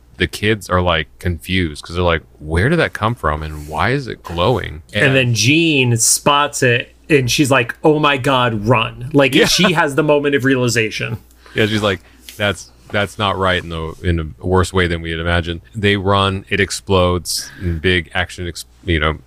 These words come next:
Speaker 1: escape explosion.
Speaker 2: At that point,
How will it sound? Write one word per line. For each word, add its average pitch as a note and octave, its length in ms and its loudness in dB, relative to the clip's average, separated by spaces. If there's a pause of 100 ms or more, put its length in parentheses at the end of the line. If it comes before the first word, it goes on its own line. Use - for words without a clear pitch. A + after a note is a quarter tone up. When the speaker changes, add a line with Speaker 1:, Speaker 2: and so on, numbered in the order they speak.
(360)
Speaker 1:
escape F2+ 400 -2
explosion. F2 640 -2 (220)
Speaker 2:
At A#2+ 160 0
that E3 180 0
point, C#3+ 220 0